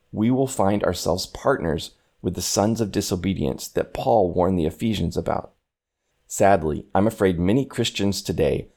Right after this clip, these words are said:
are entering into this sort of partnership as they embrace elements of woke ideology and become allies with the world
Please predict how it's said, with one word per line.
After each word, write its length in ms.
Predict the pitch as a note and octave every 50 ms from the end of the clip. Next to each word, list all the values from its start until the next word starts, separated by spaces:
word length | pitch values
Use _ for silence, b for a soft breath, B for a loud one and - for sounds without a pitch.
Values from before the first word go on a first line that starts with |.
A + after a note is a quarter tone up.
| _ _ -
are 160 | G2 G2+ - -
entering 480 | A2 C3+ C3+ - D3 A2+ G#2 G2+ - -
into 300 | G2 A2+ A#2 A2 - F2+
this 200 | C#2 E2 F2 -
sort 280 | - - - E2 D#2+
of 100 | E2+ -
partnership 680 | - - D#2+ D2+ - E2 E2+ - - - - - - _ _ _ _ _ _ -
as 180 | F#2 G2 G2 F2
they 140 | F#2+ F#2
embrace 520 | F2 E2 E2 - F2 F2 G2 G#2 - - - -
elements 420 | F2+ F#2+ F#2+ E2+ D#2+ C#2 - -
of 140 | - F2 E2+
woke 300 | E2+ - F2 F#2+ - - -
ideology 760 | F2+ E2+ E2+ E2+ D#2+ D#2 C#2+ C2 - - - E2+ D#2+ - - _ _ _ _ _ _ _ _
and 120 | - F#2+ F#2
become 300 | F#2 - - F#2 E2 - -
allies 520 | - G2 G#2 G#2 F#2 D#2 D2+ D#2 D2 - -
with 140 | E2 F2
the 80 | - G2+
world 400 | D#2 D#2 E2 D2+ C#2+ E2 - -